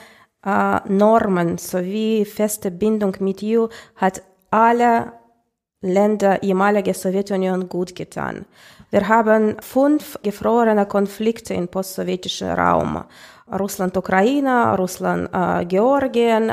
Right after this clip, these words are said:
Armenien und Abchasien und, äh, wir haben einen gefrorenen Konflikt Transnistrien auf dem Territorium Moldova. Seit der Zeit, wenn Moldova assoziierte Abkommen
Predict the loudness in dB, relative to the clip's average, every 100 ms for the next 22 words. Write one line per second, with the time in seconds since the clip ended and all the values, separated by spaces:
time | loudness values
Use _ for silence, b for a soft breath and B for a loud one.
0 | -6 -2 0 2 4 4 4 4 2 0
1 | 0 2 2 2 2 4 2 0 0 0
2 | 2 0 0 0 0 -2 0 0 0 0
3 | 2 2 0 -2 -4 -2 0 0 0 -2
4 | -6 -6 -10 -4 -2 0 0 -2 -4 -6
5 | -4 -4 -4 -10 B B 0 0 2 -2
6 | 0 -2 0 2 2 2 2 0 0 2
7 | 2 0 -2 -4 -16 B B B -2 2
8 | 2 0 -4 0 0 0 -2 2 2 2
9 | -2 -4 -2 0 0 0 0 0 0 2
10 | 2 0 -4 -6 -4 0 0 0 0 -2
11 | 0 0 -2 -4 2 2 2 0 -2